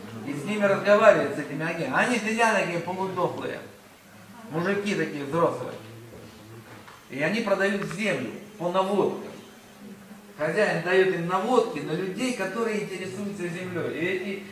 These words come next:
эту землю они должны продать по наводкам. То есть агенты, недвижимость. Землю продать. И дело плохо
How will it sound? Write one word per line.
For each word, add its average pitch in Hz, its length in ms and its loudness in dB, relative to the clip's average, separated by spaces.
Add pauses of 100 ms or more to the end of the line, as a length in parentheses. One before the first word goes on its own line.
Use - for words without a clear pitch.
(200)
эту 190 260 -2
землю 254 380 0
они 226 160 -2
должны 220 260 0
продать 208 480 4
по 156 80 0
наводкам. 175 560 -4 (1300)
То - 20 -18
есть 117 120 -12
агенты, 220 500 2
недвижимость. 208 600 -6 (1200)
Землю 185 300 2
продать. - 300 -8 (1120)
И 160 80 -4
дело 240 400 6
плохо 208 360 4